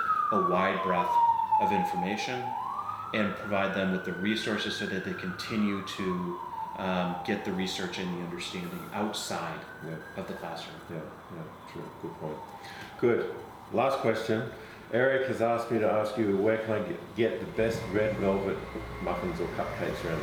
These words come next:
Speaker 2: here?
Speaker 1: Best red velvet cupcakes. I should have known Eric would ask this.
Speaker 2: <laughs>
Speaker 1: Um, it's amazing that this is something that Eric likes since he's also such a health freak.
Speaker 2: Yeah.
Speaker 1: Um, I, I'm a traditionalist.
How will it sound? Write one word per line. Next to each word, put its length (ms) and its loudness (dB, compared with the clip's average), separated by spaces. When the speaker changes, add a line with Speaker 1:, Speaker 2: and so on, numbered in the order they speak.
Speaker 2:
here? 140 -2
Speaker 1:
Best 320 0
red 160 2
velvet 320 -2
cupcakes. 460 -6
I 20 -6
should 220 -2
have 100 0
known 100 0
Eric 200 -4
would 100 -6
ask 300 -8
this. 220 -2
Speaker 2:
<laughs> 300 4
Speaker 1:
Um, 500 4
it's 100 -2
amazing 480 4
that 160 4
this 160 -2
is 80 -6
something 240 2
that 160 2
Eric 240 2
likes 300 2
since 180 -4
he's 160 0
also 340 4
such 420 2
a 60 2
health 400 2
freak. 200 -4
Speaker 2:
Yeah. 240 6
Speaker 1:
Um, 640 4
I, 300 2
I'm 120 2
a 40 2
traditionalist. 840 -2